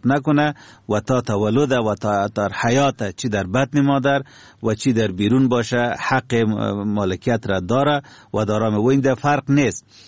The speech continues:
چی و طفل باشه، دختر باشه، پسر باشه، پیر باشه، جوان باشه یا مجنون و یا مهتوی باشه، همه‌شان دارای حقوق و امتیاز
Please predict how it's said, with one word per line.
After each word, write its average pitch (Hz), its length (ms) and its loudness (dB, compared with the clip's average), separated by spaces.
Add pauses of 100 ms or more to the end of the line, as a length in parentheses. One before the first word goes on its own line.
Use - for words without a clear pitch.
(260)
چی - 140 0
و 127 160 4
طفل 139 420 0
باشه، 135 520 0
دختر 110 320 0
باشه، 120 340 0 (120)
پسر 110 280 0
باشه، 113 520 0 (340)
پیر 127 220 2
باشه، 110 400 0
جوان 98 400 0
باشه 110 460 0
یا 110 360 0 (600)
مجنون 107 720 2
و 101 40 0
یا 98 140 0
مهتوی 101 480 0
باشه، 120 420 -2 (280)
همه‌شان 143 580 2
دارای 107 340 0
حقوق 131 640 -2
و - 20 0
امتیاز 104 600 -2